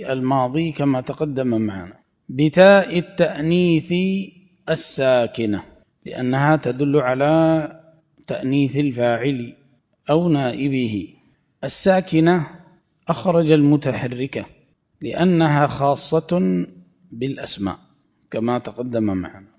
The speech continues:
نحو: "قامت هند وقعدت". قامت، تاء التأنيث الساكنة أنفع علامة للفعل الماضي، فعلمنا أن قام فعل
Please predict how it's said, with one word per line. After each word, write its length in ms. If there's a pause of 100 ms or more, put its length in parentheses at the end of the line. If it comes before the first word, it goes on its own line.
(360)
نحو: 440 (540)
"قامت 960 (320)
هند 460 (760)
وقعدت". 1120 (240)
قامت، 920 (520)
تاء 240
التأنيث 920 (520)
الساكنة 760 (560)
أنفع 480
علامة 500
للفعل 540
الماضي، 420 (400)
فعلمنا 840
أن 220
قام 680 (560)
فعل 640